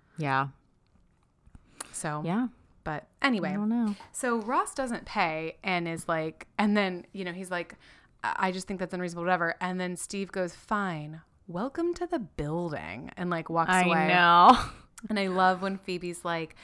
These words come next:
Speaker 2: "I like his glasses." <laughs>
Speaker 1: Yeah.
Speaker 2: Which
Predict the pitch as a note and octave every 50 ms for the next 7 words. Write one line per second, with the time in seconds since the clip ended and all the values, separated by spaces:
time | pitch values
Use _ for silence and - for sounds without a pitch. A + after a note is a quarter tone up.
0 | - - - - G#3+ A3+ B3+ F#4 A4 - - A#4 - - F#3 E3+ F#3 G3 A#3+ C#4+
1 | D4 - - - - - - - - - E3+ - C3+ - - - - - - -
2 | - - - - - A#3 A#3 A3 G3 - - - - - - - - - - A3
3 | A3